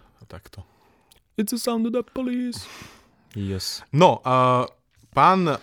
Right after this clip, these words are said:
Speaker 1: Doxiadis, e, vlastne zaviedol tento terminus technicus v šesťdesiatom siedmom, ale už v štyridsiatom druhom, e, prišiel môj, e, obľúbený autor, e,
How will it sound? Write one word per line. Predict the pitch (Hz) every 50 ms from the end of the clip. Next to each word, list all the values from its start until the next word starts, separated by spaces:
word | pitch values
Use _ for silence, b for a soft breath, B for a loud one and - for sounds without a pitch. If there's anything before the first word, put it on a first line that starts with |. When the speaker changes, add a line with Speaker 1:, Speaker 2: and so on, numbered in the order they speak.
| - -
Speaker 1:
Doxiadis, | 131 120 127 120 - - - 147 151 156 143 143 131 123 - - -
e, | 127 120 117 113 113 110 104 - _ _ _
vlastne | - 107 - - - 117 110 107 107 104 - b b b b b b b b b b b _ _ _ _ _ _ _
zaviedol | - - 120 113 120 135 139 135 127 113
tento | - 123 120 - 120
terminus | 107 - 123 120 131 135 131 123 110
technicus | - - 110 - 135 131 117 123 117
v | - - 120
šesťdesiatom | 110 110 117 - 139 131 - 120 110
siedmom, | - - - 117 110 110 120 131 135 139 - - _
ale | - 127 143 151 120 110 110 123 143 143 B B B B B B B B B
už | B 127 117 -
v | - -
štyridsiatom | - - 139 131 139 - - 170 170 - 139 123
druhom, | 117 120 117 123 117 107 113 113 127 135 147
e, | 151 - - 110 107 110 107 104
prišiel | - 117 117 113 - - 120 113 110 113
môj, | 110 110 110 110 110 110 110 107 107
e, | 107 -
obľúbený | - 113 - - 113 107 113 117 113 120 120 120 117
autor, | - 104 110 113 - 123 117 104
e, | 101